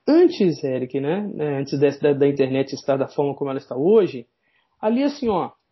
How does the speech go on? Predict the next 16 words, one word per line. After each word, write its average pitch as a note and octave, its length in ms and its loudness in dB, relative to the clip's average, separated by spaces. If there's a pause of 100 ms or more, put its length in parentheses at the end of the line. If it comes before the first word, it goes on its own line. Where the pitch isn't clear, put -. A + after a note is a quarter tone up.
(100)
entre C#4+ 240 -4
o C#4 60 0
interesse C#4+ 540 -2
pelo B3 200 -2
tema F#3 540 -2
e G3+ 80 -2
informações F#3+ 640 -2
sobre F#3 200 -2
o C#3 40 2
assunto A3+ 640 -2
é A#3 120 0
que D4+ 460 2 (360)
o A3 60 4
interessado A3 600 4
ia A3+ 100 4
bater G#3 380 -2